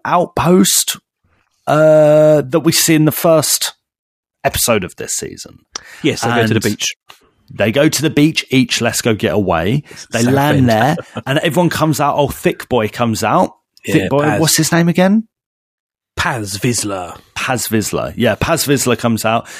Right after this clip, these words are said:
Speaker 1: They're having a little t-, back and, back and toing and throwing, and,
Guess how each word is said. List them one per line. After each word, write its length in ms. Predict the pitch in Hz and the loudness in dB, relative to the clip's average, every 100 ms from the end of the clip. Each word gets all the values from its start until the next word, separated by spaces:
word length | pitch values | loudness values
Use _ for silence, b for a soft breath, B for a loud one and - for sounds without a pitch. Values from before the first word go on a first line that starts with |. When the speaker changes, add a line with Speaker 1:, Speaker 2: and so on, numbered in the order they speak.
| B | B
Speaker 1:
They're 100 | 139 | -4
having 180 | 147 147 | 0 2
a 60 | 139 | 2
little 260 | 131 135 | 2 0
t-, 340 | 131 - - - | -4 -6 -6 -6
back 580 | 131 107 - 113 - - | -6 -6 -4 -4 -4 -2
and, 420 | 117 110 107 80 | 0 0 -2 -2
back 300 | 107 92 - | -4 -4 -4
and 220 | 113 104 | -4 -4
toing 280 | - 110 110 | -2 -2 -2
and 140 | 107 101 | -4 -6
throwing, 400 | - 113 110 110 | 0 0 0 -2
and, 180 | 110 | -4